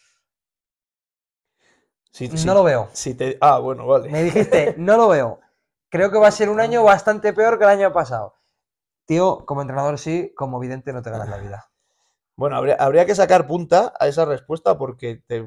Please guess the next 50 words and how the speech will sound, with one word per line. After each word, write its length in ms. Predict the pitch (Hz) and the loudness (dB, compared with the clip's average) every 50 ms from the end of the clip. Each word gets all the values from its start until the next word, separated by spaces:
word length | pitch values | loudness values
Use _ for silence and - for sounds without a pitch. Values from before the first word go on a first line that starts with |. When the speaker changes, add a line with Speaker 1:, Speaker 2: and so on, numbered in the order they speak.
| 120 | -14
Speaker 1:
te 140 | - - 120 | -18 -20 -16
puedo 240 | 120 - 123 139 160 | -10 -4 2 4 4
decir 280 | 160 160 156 170 180 | 4 2 0 -6 -8
que 80 | - - | -6 -6
a 60 | 143 | -6
nivel 320 | 135 127 123 123 131 139 139 | -6 -8 -10 -10 -10 -6 -4
de, 500 | 147 143 131 127 123 113 107 67 - _ _ _ _ _ _ _ | -4 -4 -4 -4 -8 -10 -12 -14 -16 _ _ _ _ _ _ _
de 760 | 104 113 117 113 113 117 117 113 113 110 107 110 104 - 110 _ | -20 -20 -18 -16 -16 -14 -14 -14 -12 -12 -12 -12 -12 -14 -14 _
puntuación 680 | 117 117 113 117 117 110 - _ 113 127 147 175 180 | -16 -16 -16 -14 -16 -16 -16 _ -8 -6 -6 -6 -6
y 60 | 170 | -8
demás, 400 | 139 113 104 101 117 175 - - | -12 -14 -12 -12 -12 -12 -12 -14
el 180 | - - - 113 | -20 -20 -18 -16
año 720 | - 127 120 135 147 147 139 123 120 117 110 104 110 - _ _ _ _ _ | -16 -14 -12 -10 -10 -8 -8 -8 -8 -10 -12 -14 -16 -20 _ _ _ _ _
no 240 | - 113 110 120 139 | -20 -14 -10 -10 -10
ha 60 | 139 | -10
sido 220 | - 202 160 151 | -6 -6 -6 -6
mejor 300 | 110 110 - 127 139 147 | -6 -8 -8 -6 -6 -6
que 60 | 120 | -8
el 100 | 113 107 | -10 -12
año 180 | 110 117 117 104 | -12 -14 -14 -18
pasado, 440 | - - - - - 190 170 - - | -20 -20 -8 -4 -4 -2 -2 -4 -8
¿eh? 140 | - - _ | -14 -18 _
O 40 | _ | _
sea, 140 | _ - - | _ -20 -20
ha 40 | _ | _
sido 220 | _ 120 127 127 | _ -12 -12 -12
muy 200 | 123 123 127 143 143 | -10 -12 -12 -6 -4
parecido 400 | 147 139 120 117 - 139 131 127 | -2 -2 -4 -4 -8 -10 -8 -6
en 40 | |
Speaker 2:
Bueno, 140 | 123 165 160 | -4 -4 -4
Speaker 1:
cuanto 140 | 147 120 123 | -4 -4 -4
a 20 | - | -6
Speaker 2:
pero 100 | 123 120 | -4 -2
la, 80 | 120 127 | -2 -2
Speaker 1:
puntos. 180 | 165 180 214 | -2 -2 -2
Speaker 2:
la 120 | 226 123 120 | 0 0 -2
liga 220 | 123 135 135 151 | -4 -4 -4 -2
manda. 360 | 135 151 185 185 123 107 107 _ _ _ _ _ _ _ _ _ _ _ _ _ _ | -2 -2 -4 -6 -8 -8 -10 _ _ _ _ _ _ _ _ _ _ _ _ _ _
Speaker 1:
Pero 220 | - 143 143 143 135 | -4 -2 -2 -2 -2
sí 160 | - 156 156 | -2 -2 0
que 80 | 180 202 | 2 2
es 80 | 185 | 4
verdad 300 | 185 170 156 156 175 190 185 | 4 6 8 8 6 6 6
que, 260 | 175 156 143 131 131 | 4 2 2 0 -2
mm, 340 | 127 127 120 107 92 76 65 _ _ _ _ | -8 -14 -18 -20 -20 _ _ _ _ _ _
eh, 300 | - 123 127 131 127 127 - | -16 -16 -14 -12 -12 -8 -6
a 80 | - 135 | -2 -2
ver, 320 | 139 131 123 123 117 - - _ _ _ _ _ _ | -2 -2 -2 -8 -12 -16 -20 _ _ _ _ _ _
esto 280 | - 165 165 - 208 185 | -6 -6 -2 0 0 -2
fue, 760 | - 165 170 185 190 190 185 185 185 180 175 156 - _ _ | 0 -2 -4 -4 -2 -2 -2 -2 -4 -4 -6 -10 -14 _ _